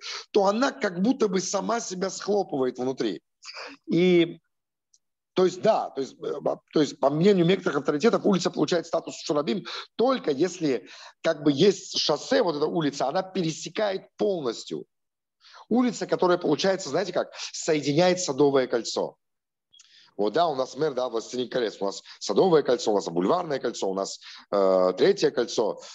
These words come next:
э, «мкад кольцо», там, Бетонка, кольца. Так вот, если от кольца к кольцу идёт прямая дорога, соединяя них,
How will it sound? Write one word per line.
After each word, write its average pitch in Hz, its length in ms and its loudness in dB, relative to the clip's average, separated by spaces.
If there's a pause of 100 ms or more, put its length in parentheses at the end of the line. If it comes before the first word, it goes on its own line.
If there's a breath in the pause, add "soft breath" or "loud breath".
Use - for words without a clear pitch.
(240 loud breath)
э, 101 640 4
«мкад 156 600 0
кольцо», 135 420 -2
там, 98 200 -4
Бетонка, 175 540 -4
кольца. - 460 -6 (380 loud breath)
Так - 180 -4
вот, 160 200 -2
если 143 720 -2 (640 loud breath)
от 160 300 -4
кольца 170 480 2
к - 100 -14
кольцу 160 460 -2
идёт 170 320 -2
прямая 160 640 0
дорога, 127 420 -4
соединяя 117 680 -4
них, 233 300 -2